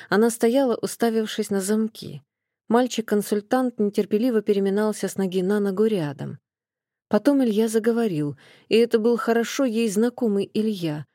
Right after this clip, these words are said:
решительный и знающий всё на свете. «Я скоро буду, езжай домой». «Но, Дуня, езжай домой». И отключился. Дуняша поблагодарила продавца за помощь,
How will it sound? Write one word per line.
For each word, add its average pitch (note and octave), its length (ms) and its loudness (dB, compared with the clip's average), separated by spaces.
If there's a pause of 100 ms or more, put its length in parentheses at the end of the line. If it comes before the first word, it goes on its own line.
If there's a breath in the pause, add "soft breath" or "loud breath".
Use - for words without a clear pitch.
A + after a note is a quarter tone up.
(180)
решительный F#3 760 0
и - 140 -6
знающий G#3+ 460 0
всё G3+ 240 -2
на G#3+ 100 0
свете. D3 640 -8 (1040)
«Я E3 200 2
скоро G3+ 360 -2
буду, C#3+ 240 -4
езжай D#3+ 480 0
домой». D3 480 -4 (920)
«Но, G#3 440 0 (200)
Дуня, C#3 640 -4 (140)
езжай E3+ 560 0
домой». D#3+ 640 -2 (540)
И G3+ 60 2
отключился. G#3+ 920 -6 (1160)
Дуняша A#3+ 460 2
поблагодарила G#3 720 2
продавца F#3 520 0
за F3 140 -2
помощь, A#3+ 440 2